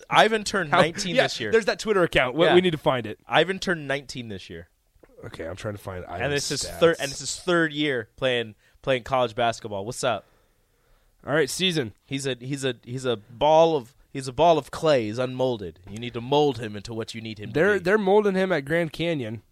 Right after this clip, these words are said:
Speaker 2: There's no doubt about that. Um, he's shooting forty-eight percent from the field.
Speaker 1: Heck yeah.
Speaker 2: <laughs>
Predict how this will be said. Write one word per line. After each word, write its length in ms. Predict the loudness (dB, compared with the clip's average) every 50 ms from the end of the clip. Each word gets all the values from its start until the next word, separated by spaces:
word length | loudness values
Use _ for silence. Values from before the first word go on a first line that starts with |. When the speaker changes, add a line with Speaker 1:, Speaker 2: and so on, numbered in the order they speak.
| _ -14
Speaker 2:
There's 160 | -14 -10 -8
no 100 | -6 -4
doubt 160 | -4 -2 -2
about 220 | -2 -4 -4 -4 -4
that. 260 | -4 -2 -2 -4 -6 _ _ _ _ _ -4
Um, 420 | 0 4 6 6 6 6 4 2 0
he's 180 | -2 -4 -4 -4
shooting 320 | -4 -2 -2 -2 -2 -4
forty-eight 500 | -4 -2 0 2 2 2 2 2 2 0
percent 320 | -2 -8 -6 -4 -6 -6
from 140 | -6 -6 -8
the 80 | -8 -8
field. 300 | -8 -8 -8 -10 -10 -10
Speaker 1:
Heck 200 | -10 -10 -10 -10 -12
yeah. 160 | -14 -14 -14 -16 -20 -20 -20 _ _ _ _ _ -18
Speaker 2:
<laughs> 60 | -18